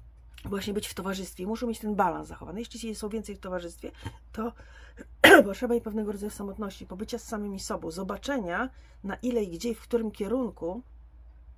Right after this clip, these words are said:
się poruszały, się cofnęły też, tak? Bardzo często tu też jest taka energia, że tłumaczenie siebie lub innych.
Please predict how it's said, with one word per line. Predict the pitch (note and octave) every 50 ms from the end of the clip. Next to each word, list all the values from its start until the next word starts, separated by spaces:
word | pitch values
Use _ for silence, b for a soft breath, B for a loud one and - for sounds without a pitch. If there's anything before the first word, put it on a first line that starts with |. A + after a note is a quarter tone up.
| - - - -
się | - - G#3+ A3
poruszały, | G#3+ - G3+ G3+ G3 G3 - - A3 G3+ G3 F3+ D#3+ - B B B B B B B B B B
się | - - A3
cofnęły | - - A3+ - - G#3+ A3 A#3 A3+ G3+ E3+
też, | E3 - - - -
tak? | - - - - - B B B B B -
Bardzo | F#3 G3+ G#3 G3+ G#3+ G#3+
często | - - C#4 C4+ - - A3
tu | - A#3 A#3
też | - A3+ A3 -
jest | A3 G#3 - -
taka | G3+ G3+ G3+ -
energia, | - - F#3+ F#3+ G#3 A3+ A3 G#3 E3+ - F#3+ G#3
że | G3+ G3 F#3 F#3+ G3 F#3+ A3 B B B B B - -
tłumaczenie | - A3+ A3 A3 A3 G#3 - B3 B3+ B3+ A#3+ A3+
siebie | - - B3 A3 G#3+ G#3+
lub | G3+ G#3 - -
innych. | G#3+ G3+ F3+ E3 D#3+ D#3 - -